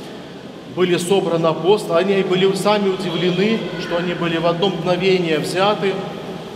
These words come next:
кто был на проповеди, кто был на море, кто был, путешествовал по дорогам, но все оказались рядом с Богородицей. Они были рады видеть друг друга, никто не понимал,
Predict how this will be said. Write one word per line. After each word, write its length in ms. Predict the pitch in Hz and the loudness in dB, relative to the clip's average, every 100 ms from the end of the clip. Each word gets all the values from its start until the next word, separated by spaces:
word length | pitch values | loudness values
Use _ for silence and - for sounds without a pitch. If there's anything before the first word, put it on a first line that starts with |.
| - | -10
кто 240 | - 185 | -2 0
был 200 | 175 156 | 2 0
на 120 | 151 | 0
проповеди, 640 | 147 175 196 190 180 180 170 | 0 0 0 2 -2 -2 -4
кто 220 | 175 185 | -2 -2
был 220 | 151 147 | 0 -2
на 100 | 147 | -2
море, 380 | 156 190 185 180 180 | 0 0 0 -2 -2
кто 180 | 190 | -2
был, 260 | 175 160 - - - - - - - - | -2 -2 -2 -6 -10 -12 -12 -12 -12 -10
путешествовал 720 | 160 160 151 190 208 - 175 | -8 -8 -2 0 0 -2 -4
по 160 | 160 165 | -2 -2
дорогам, 460 | 160 160 202 170 160 | 0 0 0 -2 -4
но 100 | 160 | -2
все 240 | 156 156 202 | -2 0 -2
оказались 600 | 180 160 180 180 170 156 | 0 -4 -2 -2 -2 -4
рядом 440 | 151 170 160 151 147 | -2 -2 -2 -4 -6
с 80 | 139 | -6
Богородицей. 800 | 143 143 147 139 120 - 107 - - - - - - - - | -6 -4 -4 -4 -6 -8 -8 -10 -12 -14 -14 -14 -14 -12 -6
Они 220 | 143 160 | -4 -2
были 200 | 156 156 | -2 0
рады 360 | 160 165 147 | 2 2 2
видеть 340 | 143 202 185 - | -2 -2 -2 -2
друг 220 | 185 - | -2 -2
друга, 320 | 185 175 165 | 0 0 0
никто 300 | 165 165 196 | -2 -2 -2
не 100 | 190 | -2
понимал, 560 | 175 180 180 190 202 | -4 -4 -4 0 0